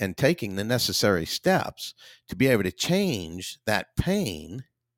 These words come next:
in order to get away from it, to have that true, full faith in God. And we do want people to know that you're going to experience,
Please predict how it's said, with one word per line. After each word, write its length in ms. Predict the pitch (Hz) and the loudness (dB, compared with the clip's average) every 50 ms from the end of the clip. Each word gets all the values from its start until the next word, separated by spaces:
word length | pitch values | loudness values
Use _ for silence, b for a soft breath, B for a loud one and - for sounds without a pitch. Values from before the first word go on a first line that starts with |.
| _ _ _ _ _ _ _ _ _ _ _ _ _ _ _ _ | _ _ _ _ _ _ _ _ _ _ _ _ _ _ _ _
in 140 | _ 127 131 | _ 4 6
order 260 | 127 127 135 135 131 | 8 6 6 6 4
to 160 | 123 - - 113 | 2 0 -2 -2
get 180 | 95 117 120 | 2 2 4
away 280 | 107 98 95 143 185 208 | 4 4 4 4 2 2
from 320 | 208 - - 87 82 87 | 2 2 0 0 0 -2
it, 140 | 101 - _ | -4 -4 _
to 100 | - 117 | 0 0
have 240 | 107 123 110 - 98 | 2 2 0 0 2
that 240 | 107 110 101 - - | 0 -2 -2 -2 -2
true, 240 | - - 135 135 | 2 2 4 4
full 300 | 113 - - 110 104 92 | 2 2 6 6 6 6
faith 420 | 92 - - 110 135 127 101 - - - | 4 0 -2 0 0 0 -2 -4 -8 -8
in 160 | - 87 87 87 | -8 -6 -6 -6
God. 600 | 80 - 131 156 147 - - - - - - _ b b b b b b b b b b _ _ _ _ | -4 -4 -2 -2 -4 -6 -8 -12 -16 -18 -20 _ b b b b b b b b b b _ _ _ _
And 360 | 117 117 107 104 101 98 98 95 _ _ _ _ _ _ _ _ _ | 4 6 6 6 4 2 -4 -6 _ _ _ _ _ _ _ _ _
we 280 | - 110 107 131 147 | 0 6 8 8 8
do 200 | 143 120 - 180 | 10 10 10 10
want 300 | 202 180 156 110 95 - | 10 8 2 0 -2 0
people 280 | _ 117 98 - - 98 | _ 0 2 2 0 0
to 100 | 98 98 | 2 2
know 280 | 92 90 90 87 80 80 | 2 2 2 2 2 0
that 280 | 76 76 85 80 80 - _ _ _ _ | 0 -2 -2 -2 -2 -4 _ _ _ _
you're 220 | - 104 131 170 | 4 6 6 6
going 380 | 139 - 160 180 175 175 180 151 | 6 4 2 4 2 2 -2 -2
to 200 | - - 143 135 | 0 2 2 4
experience, 880 | 113 92 - - - - 156 170 196 202 175 110 92 _ _ - - | 2 0 -2 -6 -2 0 2 2 2 2 0 -2 -4 _ _ -16 -16